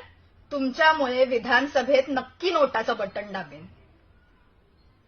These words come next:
असंच जर चालत राहिलं ना तर बंगालसारखी परिस्थिती महाराष्ट्रात यायला फार वेळ लागणार नाहीये. तिकडे, हं, दीदी बोलावतेच आहे बांगलादेशींना,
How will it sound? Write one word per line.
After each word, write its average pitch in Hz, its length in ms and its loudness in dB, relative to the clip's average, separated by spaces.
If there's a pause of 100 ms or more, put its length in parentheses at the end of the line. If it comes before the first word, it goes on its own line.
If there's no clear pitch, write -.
(2250)
असंच 285 280 2
जर 339 240 6
चालत 294 400 4
राहिलं 311 320 4
ना 320 100 0
तर 320 160 0
बंगालसारखी 285 800 4
परिस्थिती 285 500 0
महाराष्ट्रात 294 680 0
यायला 302 220 6
फार 254 260 2
वेळ 294 220 4
लागणार 330 400 0
नाहीये. 392 480 -12 (1500)
तिकडे, 302 260 6
हं, - 1000 -4
दीदी 311 680 0 (160)
बोलावतेच 302 640 8
आहे 262 80 6
बांगलादेशींना, 240 960 2